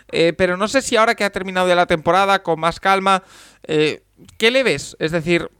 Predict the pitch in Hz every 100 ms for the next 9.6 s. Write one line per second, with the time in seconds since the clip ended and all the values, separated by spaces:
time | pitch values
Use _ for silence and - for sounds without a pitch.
0 | _ - 156 214 233 - 254 233 214 220
1 | - 196 196 190 185 - 190 190 175 185
2 | 180 185 190 240 254 254 226 170 202 254
3 | 311 - 269 247 233 240 269 277 - 185
4 | 170 170 151 190 - 165 - _ _ 170
5 | 151 180 160 190 190 - _ - - 185
6 | 185 185 180 175 175 156 143 220 196 185
7 | 370 _ _ _ - 170 165 156 151 185
8 | 233 233 233 214 202 196 190 196 190 180
9 | 175 165 190 190 - 285